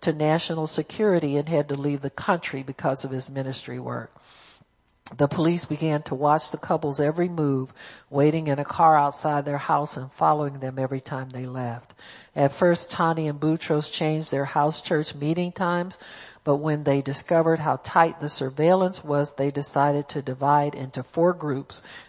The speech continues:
that would meet at different locations, the homes of two married couples and two single men.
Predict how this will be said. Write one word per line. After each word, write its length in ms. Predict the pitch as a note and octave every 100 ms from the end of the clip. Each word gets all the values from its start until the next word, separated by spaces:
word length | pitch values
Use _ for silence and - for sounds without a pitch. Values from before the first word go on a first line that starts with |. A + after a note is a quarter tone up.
| -
that 220 | D3 C#3
would 180 | C3+ C3+
meet 220 | C#3 C#3
at 160 | C3 C#3
different 340 | C#3+ C#3 C3
locations, 880 | C3 C3 - C3+ C3+ - A#2+ A2+ - - - _
the 120 | C#3+
homes 340 | C#3 D3+ D3+ B2+
of 120 | -
two 200 | - G3+
married 340 | F3+ F3 F3
couples 480 | - D3+ C#3 C3 B2+
and 200 | - C3+
two 160 | - C3+
single 440 | - C3 B2+ B2
men. 340 | B2+ C3 B2